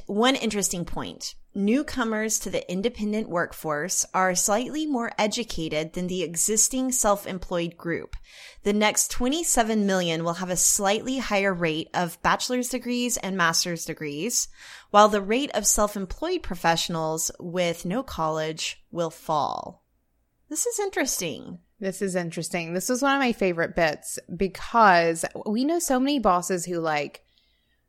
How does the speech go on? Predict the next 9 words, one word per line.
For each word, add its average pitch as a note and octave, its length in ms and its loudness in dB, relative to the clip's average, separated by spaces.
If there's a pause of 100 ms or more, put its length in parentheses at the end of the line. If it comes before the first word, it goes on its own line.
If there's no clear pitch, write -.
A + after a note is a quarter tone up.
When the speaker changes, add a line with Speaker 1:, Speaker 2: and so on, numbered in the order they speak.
Speaker 2:
feel B3+ 480 6
beholden G#3+ 800 6
to G3+ 100 -2
their F3+ 240 4
degree E3 680 -2
because G3 380 0
they E3 100 0
got D3+ 300 0
it. - 100 -12